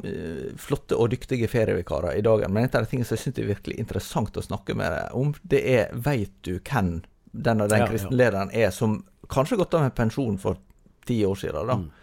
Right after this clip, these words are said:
Speaker 1: Og, og de er ute av minnene ganske fort, altså. Men det handler litt om hvor en er orientert
Speaker 2: Jeg tenker på det av og til
Speaker 1: og
Speaker 2: når vi, når vi går rundt i Arendal, sant? Så kan jo du, kan jo vi føle oss som ganske små fisker i en, i et stort akvarium der.
Speaker 1: Ja, på Arendalsuka.
Speaker 2: Riktig.
Speaker 1: Ikke,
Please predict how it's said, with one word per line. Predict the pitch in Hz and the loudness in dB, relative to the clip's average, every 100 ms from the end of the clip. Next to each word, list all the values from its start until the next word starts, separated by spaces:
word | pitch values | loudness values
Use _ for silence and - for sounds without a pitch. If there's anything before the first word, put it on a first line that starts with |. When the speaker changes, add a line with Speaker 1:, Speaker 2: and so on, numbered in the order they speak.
| - _ - | -20 _ 0
Speaker 1:
Og, | 139 143 | 2 6
og | 143 | 4
de | 135 160 | 4 2
er | - 151 - | 2 2 0
ute | 107 147 | -4 -2
av | 107 | 0
minnene | 98 107 135 - | 0 0 -2 -4
ganske | 92 - | -6 -6
fort, | - - - - | -8 -8 -10 -10
altså. | - - - - - - - | -10 -12 -16 -14 -14 -10 0
Men | 156 | 4
det | 170 | 6
handler | 160 214 | 6 6
litt | 196 | 4
om | 143 | 0
hvor | - 180 147 107 | 2 2 2 2
en | 98 95 - - | 0 0 -4 -8
er | - 107 117 | -4 2 6
orientert | 110 104 104 | 6 4 4
Speaker 2:
Jeg | 127 127 | 4 4
tenker | - | 4
på | |
det | 104 | 4
av | 107 104 | 4 4
og | |
til | 98 | 4
Speaker 1:
og | 98 | 4
Speaker 2:
når | |
vi, | 107 98 | 4 2
når | 101 | 2
vi | 110 | 2
går | 98 95 | 2 2
rundt | 101 | 2
i | 95 | 0
Arendal, | 85 95 107 69 - | 0 2 0 -2 -6
sant? | 90 - - _ | -6 -6 -16 _
Så | - 98 | -8 -2
kan | 107 | 0
jo | 95 | 0
du, | 95 90 | 0 0
kan | 95 | 0
jo | 98 | 0
vi | 98 | 0
føle | 92 92 | 0 0
oss | 92 | -2
som | 85 | -4
ganske | 85 82 92 | -4 -4 -4
små | - 98 | -2 -4
fisker | 82 80 - 90 69 | -4 -6 -2 -4 -2
i | 76 | -6
en, | 78 78 76 78 78 | -6 -6 -8 -8 -8
i | 82 | -8
et | |
stort | 76 95 78 76 | -8 -10 -8 -8
akvarium | 95 87 73 73 67 82 | -4 -4 -4 -6 -8 -2
der. | 110 139 - - | 0 0 -4 2
Speaker 1:
Ja, | 127 113 | 4 6
på | |
Arendalsuka. | 113 113 110 123 117 - - | 6 6 4 2 -2 -2 -2
Speaker 2:
Riktig. | 101 139 | 2 4
Speaker 1:
Ikke, | 113 | 4